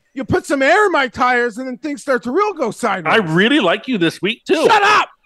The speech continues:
Speaker 2: I do, though. I really do. Falcons
Speaker 1: I'm
Speaker 2: team is
Speaker 1: desperate for a
Speaker 2: fraudulent.
Speaker 1: win. And
Speaker 2: You're,
Speaker 1: Pat,
Speaker 2: and you're
Speaker 1: I don't
Speaker 2: gonna
Speaker 1: know
Speaker 2: get it.
Speaker 1: how it's possible that it's week eight. Both of our teams are over five hundred, and it's just such <laughs> negative energy from
Speaker 2: I've
Speaker 1: both
Speaker 2: never,
Speaker 1: of
Speaker 2: I've
Speaker 1: us.
Speaker 2: never been less happy about my team.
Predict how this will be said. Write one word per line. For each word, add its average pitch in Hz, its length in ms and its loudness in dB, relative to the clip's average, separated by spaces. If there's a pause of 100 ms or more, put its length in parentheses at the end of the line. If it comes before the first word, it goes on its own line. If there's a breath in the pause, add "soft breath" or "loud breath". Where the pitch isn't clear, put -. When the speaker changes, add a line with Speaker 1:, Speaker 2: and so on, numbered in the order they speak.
(140)
Speaker 2:
I 226 120 2
do, 277 300 2
though. 233 220 4
I 170 140 0
really 240 440 -4
do. 208 280 -4 (480)
Falcons 240 200 -2
Speaker 1:
I'm 359 140 0
Speaker 2:
team 285 60 -12
is 349 320 0
Speaker 1:
desperate 269 240 0
for 170 80 -2
a 175 100 0
Speaker 2:
fraudulent. 226 240 0
Speaker 1:
win. 151 320 -4 (420 soft breath)
And 247 180 -4
Speaker 2:
You're, 240 120 -2
Speaker 1:
Pat, 349 200 2
Speaker 2:
and 240 80 0
you're 254 100 0
Speaker 1:
I 359 80 2
don't 381 120 0
Speaker 2:
gonna 311 140 2
Speaker 1:
know 269 60 2
Speaker 2:
get 269 60 2
it. 311 40 0
Speaker 1:
how 330 140 0
it's 311 160 -6
possible 240 720 -4 (220)
that 233 180 -2
it's 202 160 -6
week 311 360 2
eight. 220 300 0 (340)
Both 415 280 2
of 403 100 -4
our 349 180 2
teams 302 360 -8
are 262 140 4
over 285 260 0
five 269 260 -2
hundred, 240 500 -4 (400)
and 302 160 -4
it's 415 220 -8
just - 220 -12
such 392 320 -8
<laughs> - 0 -
negative 302 460 -8
energy 339 600 -10 (520 soft breath)
from 320 160 -12
Speaker 2:
I've 196 100 -2
Speaker 1:
both 220 80 -2
Speaker 2:
never, 262 180 -2
Speaker 1:
of 247 140 -6
Speaker 2:
I've 220 120 -4
Speaker 1:
us. 240 60 -12
Speaker 2:
never 240 220 -4
been 240 240 -6
less 214 300 -8
happy 175 300 -10
about 147 240 -10
my 131 200 -10
team. 110 220 -18